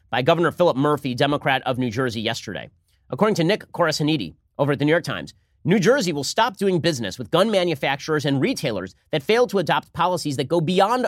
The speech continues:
federal laws, like conducting expanded background checks to stop guns from falling into the wrong hands, becoming the first state to take such stringent action against the firearms industry. So you should understand what this means. It is not illegal for any of these companies to do what they are doing.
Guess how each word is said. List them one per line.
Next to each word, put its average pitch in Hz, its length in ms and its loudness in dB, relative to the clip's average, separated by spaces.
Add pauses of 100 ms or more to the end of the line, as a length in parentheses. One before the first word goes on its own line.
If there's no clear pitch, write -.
(120)
federal 151 320 0
laws, 85 380 -6 (300)
like 165 100 0
conducting 190 440 0
expanded 175 500 0
background 180 440 -2
checks - 300 -12 (160)
to 151 80 -10
stop 180 240 2
guns 165 240 0
from 160 140 -2
falling 156 260 0
into 147 160 -2
the 143 80 -2
wrong 143 220 2
hands, 123 360 -4 (180)
becoming 180 280 0
the 170 60 -2
first 240 320 0
state 160 300 -2 (100)
to 156 80 -8
take 180 240 -4
such - 220 -4
stringent 190 500 -2
action 139 440 -4 (160)
against 185 380 0
the 175 60 -2
firearms 151 440 0
industry. 123 400 -6 (760)
So 147 260 -4 (260)
you 131 80 -10
should 165 140 0
understand 180 300 2
what 165 80 0
this 139 100 -6
means. - 320 -2 (540)
It 139 80 0
is 147 80 2
not 196 180 4
illegal 196 460 -2
for - 120 -6
any 196 180 2
of 214 60 0
these 208 140 -6
companies 170 360 -2
to 156 60 -4
do 139 100 -2
what 147 100 0
they 143 100 0
are 139 80 2
doing. 143 240 -2